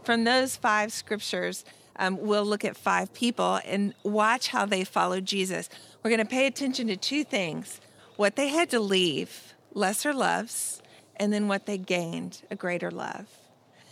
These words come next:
So when Jesus said, "Follow me," he literally meant, "Accompany me on the road. Join me in the way." It was an invitation. "Be with me.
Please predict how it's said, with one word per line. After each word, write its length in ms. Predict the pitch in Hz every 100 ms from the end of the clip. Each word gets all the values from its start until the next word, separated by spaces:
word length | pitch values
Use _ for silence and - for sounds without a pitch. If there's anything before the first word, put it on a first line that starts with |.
| - - - -
So 520 | - 254 240 226 226 233
when 220 | - 269 233
Jesus 340 | 320 349 370
said, 200 | 330 226
"Follow 460 | - 214 214 214 202
me," 560 | 190 180 160 185 226 - _ _ _ _ - -
he 260 | - 254 247
literally 800 | 233 233 247 320 302 233 196 180
meant, 600 | 190 170 185 - - - - _ _ -
"Accompany 560 | - - 269 262 262 226
me 220 | 214 214
on 200 | 202 196
the 100 | 196
road. 480 | 185 180 170 165 - - - - 214
Join 580 | 214 226 240 254 262 233
me 340 | 202 190 185 -
in 240 | 190 190
the 140 | 180 175
way." 480 | 175 170 170 - - _ _ _ _ _ _
It 120 | -
was 180 | 240 262
an 100 | 285
invitation. 840 | 262 208 208 190 185 - - 196 - _ _ _ _ _ -
"Be 160 | 208 247
with 360 | 233 175 - -
me. 320 | - -